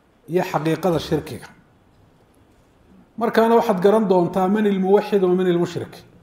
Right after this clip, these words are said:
Qofkeebaa mid Ilaahay waxidoo keliyeeya, keebaa mushrika oo Ilaahay cid kale wax,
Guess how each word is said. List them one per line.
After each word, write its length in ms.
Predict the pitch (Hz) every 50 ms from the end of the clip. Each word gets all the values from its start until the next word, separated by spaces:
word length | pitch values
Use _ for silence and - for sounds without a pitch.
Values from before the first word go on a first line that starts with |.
| _ _ _ _ _ _ _ _ _ _ _ _ _ _ _ _ _ _ -
Qofkeebaa 960 | 131 - - - 165 175 180 196 202 196 185 170 147 123 - - - - 80 82 95 104 104 95 - - - - _ _ -
mid 160 | 170 185 185
Ilaahay 280 | 185 196 196 190 190
waxidoo 440 | 190 180 180 - 175 170 175 185 185
keliyeeya, 560 | 185 - 170 156 156 156 165 175 185 190 196 196 190 - - - - - _ _ _ _ _ _ _ _ _ _ _ _ _ _ _ _ _ _
keebaa 340 | - 156 165 170 185 185 185
mushrika 500 | 202 208 - - 180 156 143 - - 175
oo 80 | 170 165
Ilaahay 420 | 175 190 190 175 180 180 180 170
cid 120 | 190 180 -
kale 200 | - 170 165 170 175
wax, 140 | 160 -